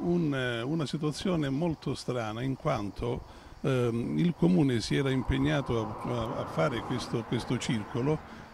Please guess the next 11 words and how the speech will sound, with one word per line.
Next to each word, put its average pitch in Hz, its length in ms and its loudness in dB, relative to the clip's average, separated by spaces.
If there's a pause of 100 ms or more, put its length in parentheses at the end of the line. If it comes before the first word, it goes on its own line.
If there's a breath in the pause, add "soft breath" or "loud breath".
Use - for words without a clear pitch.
che 120 60 0
avete 123 260 -2
appena 131 340 -2
potuto 120 400 -4
vedere 113 400 -2
sulla, 104 400 -6
sulla, 107 480 -4 (120)
sulla 113 320 -4
carta, 139 500 -2 (520 loud breath)
e, 123 1200 0
e 180 220 0